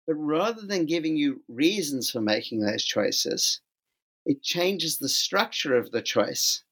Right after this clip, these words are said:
in a way that disposes you to make the choice. And Thaler and Sunstein in their book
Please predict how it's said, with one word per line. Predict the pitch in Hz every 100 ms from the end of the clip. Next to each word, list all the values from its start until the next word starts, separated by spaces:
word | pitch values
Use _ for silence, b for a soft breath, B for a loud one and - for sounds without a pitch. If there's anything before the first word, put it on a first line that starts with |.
| _ _ -
in | 135
a | 135
way | 127 131
that | 135 127 -
disposes | - - - 147 139 117 104
you | 107
to | 107
make | 107 104 -
the |
choice. | - - 50 - - - _ _ _ _ _ _ _ -
And | 160 175 175 - _ _ _ _ _ _ _
Thaler | 196 196 190
and | 165 147
Sunstein | 160 147 147 - 139
in | 135
their | 127 131
book | 170 160 -